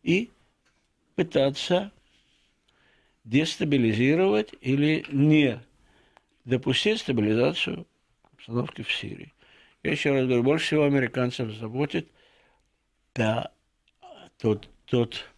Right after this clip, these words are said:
гениальный шаг, который провела Россия в пятнадцатом году. Вдруг,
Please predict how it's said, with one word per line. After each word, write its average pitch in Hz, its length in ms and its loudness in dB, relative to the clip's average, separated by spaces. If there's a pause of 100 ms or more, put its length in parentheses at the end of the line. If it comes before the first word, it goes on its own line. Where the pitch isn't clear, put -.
(480)
гениальный 117 640 0
шаг, 175 320 0
который 104 380 -6
провела 98 480 -2
Россия 180 520 -4
в - 1300 -20
пятнадцатом - 600 -16
году. - 160 -20 (2000)
Вдруг, 127 440 0